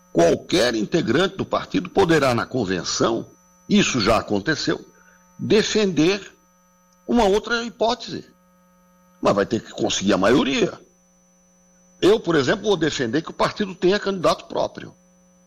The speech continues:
Se eu perder e o partido tomar outro rumo, eu não vou sair do partido.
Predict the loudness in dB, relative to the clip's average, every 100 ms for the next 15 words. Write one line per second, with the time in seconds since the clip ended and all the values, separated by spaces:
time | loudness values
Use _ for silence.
0 | _ _ _ -10 -10 -4 0 2 2 2
1 | 2 2 2 -2 -6 -18 _ -4 -2 -2
2 | -2 -2 0 2 4 2 0 0 2 2
3 | 2 2 0 2 0 0 -2 -2 -4 -6